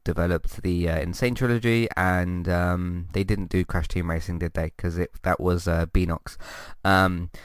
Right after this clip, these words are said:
yeah, Vicarious Visions, who put together the Insane trilogy,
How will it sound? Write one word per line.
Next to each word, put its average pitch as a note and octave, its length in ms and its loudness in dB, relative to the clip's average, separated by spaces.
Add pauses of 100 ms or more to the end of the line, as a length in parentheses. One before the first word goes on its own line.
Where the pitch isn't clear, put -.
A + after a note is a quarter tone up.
(160)
yeah, G#2+ 180 4
Vicarious C3 420 2
Visions, B2 340 -2
who G#2 120 2
put - 180 6
together G2 280 0
the F#2 140 2
Insane A#2 340 2
trilogy, A#2 640 2